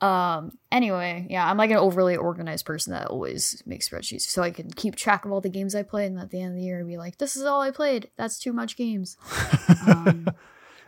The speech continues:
Speaker 2: I guess, I mean,
Speaker 1: like,
Speaker 2: it's,
Speaker 1: too many.
Speaker 2: it's just an interesting characterization 'cause, like, the,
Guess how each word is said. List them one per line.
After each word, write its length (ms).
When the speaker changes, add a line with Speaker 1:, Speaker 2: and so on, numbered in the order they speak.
Speaker 2:
I 80
guess, 200
I 60
mean, 160
Speaker 1:
like, 80
Speaker 2:
it's, 120
Speaker 1:
too 80
many. 340
Speaker 2:
it's 100
just 140
an 60
interesting 520
characterization 840
'cause, 240
like, 280
the, 520